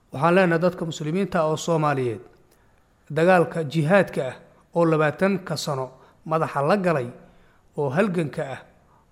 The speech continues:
oo mujaahidiinta iyo u dhexeeyey saliibiyiinta soo duulay, oo hadba magac iyo kalar qaadanayay, oo caddaanka iyo madowgaba leh,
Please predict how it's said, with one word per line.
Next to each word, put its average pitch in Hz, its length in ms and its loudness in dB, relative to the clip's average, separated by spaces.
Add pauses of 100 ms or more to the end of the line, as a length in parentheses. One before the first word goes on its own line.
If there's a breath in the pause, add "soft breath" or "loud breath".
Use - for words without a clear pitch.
oo 156 120 0
mujaahidiinta 160 680 0
iyo 170 180 2
u 180 100 -2
dhexeeyey 170 440 0
saliibiyiinta 165 600 -2
soo 185 260 2
duulay, 165 320 -2
oo 147 60 -4
hadba 175 240 -2
magac 180 320 0
iyo 156 160 -2
kalar 175 240 0
qaadanayay, 165 680 0 (540 loud breath)
oo 160 60 -2
caddaanka 156 480 0
iyo 165 160 0
madowgaba 170 480 2
leh, 123 140 -6